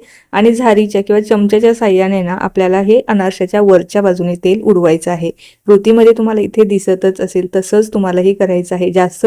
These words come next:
तेलामध्ये जेव्हा तुम्ही अनारसे तळताना, अजिबात जाळी व्यवस्थित पडत नाही. अनारशांना जाळी व्यवस्थित पडावी ना, याकरता तेल जे आहे ना, अगदी कमी घ्यायचं आहे आणि एका टायमाला एकच अनारसा तळायचा आहे. तेव्हाच परफेक्ट असे जाळीदार अनारसे आपले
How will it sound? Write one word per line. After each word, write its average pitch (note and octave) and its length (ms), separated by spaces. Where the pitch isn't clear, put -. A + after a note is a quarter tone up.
तेलामध्ये F#3+ 500
जेव्हा G3+ 280
तुम्ही A#3 180
अनारसे G3+ 520
तळताना, F#3+ 580
अजिबात G#3 500
जाळी F#3+ 340
व्यवस्थित F#3 400
पडत F3+ 240
नाही. F3+ 220
अनारशांना A#3 680
जाळी G#3 320
व्यवस्थित G3+ 500
पडावी F#3 320
ना, F3+ 140
याकरता G3 500
तेल F#3+ 200
जे F#3+ 80
आहे F#3+ 140
ना, F#3+ 100
अगदी G3+ 260
कमी A3 280
घ्यायचं G#3+ 340
आहे G3 180
आणि A3 240
एका A3+ 240
टायमाला G3 360
एकच F#3+ 360
अनारसा F#3 420
तळायचा F3 400
आहे. F3 240
तेव्हाच G#3 340
परफेक्ट A3+ 520
असे G#3+ 340
जाळीदार F#3 440
अनारसे F3 460
आपले F3 200